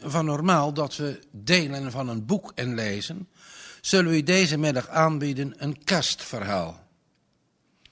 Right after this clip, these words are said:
Daarna hopen we weer te vervolgen met boeken met vervolg.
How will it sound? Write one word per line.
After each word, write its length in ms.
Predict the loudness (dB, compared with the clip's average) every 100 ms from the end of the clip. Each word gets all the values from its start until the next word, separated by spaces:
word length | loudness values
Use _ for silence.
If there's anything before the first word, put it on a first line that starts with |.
| _ _ _ _
Daarna 680 | -2 -2 0 0 2 2 -2 -10 _ _ _
hopen 380 | _ 0 0 -2
we 80 | -4
weer 220 | -2 -2
te 120 | -4
vervolgen 720 | -8 -8 0 0 0 -4 -10 -12 _
met 300 | -8 -6 -4
boeken 440 | -4 -4 -4 -6
met 240 | -4 -4 -4
vervolg. 680 | -8 -2 -2 -2 -6 -16